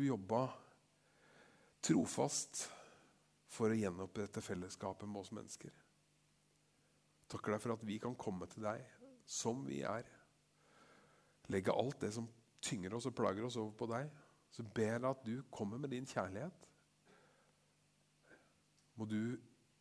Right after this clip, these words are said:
lære oss og hjelpe oss å ta imot den,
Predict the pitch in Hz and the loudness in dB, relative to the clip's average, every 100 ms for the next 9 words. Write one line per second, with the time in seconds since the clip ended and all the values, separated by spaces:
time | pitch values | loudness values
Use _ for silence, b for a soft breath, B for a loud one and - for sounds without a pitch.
0 | _ _ _ 101 113 98 85 87 139 143 | _ _ _ 0 2 2 -2 -4 -4 -4
1 | - 110 110 113 107 90 - 120 - - | -6 -6 -2 -2 -2 -4 -6 -6 -6 -8
2 | - 92 85 76 87 101 - 92 | 2 2 2 -2 -6 -8 -4 -4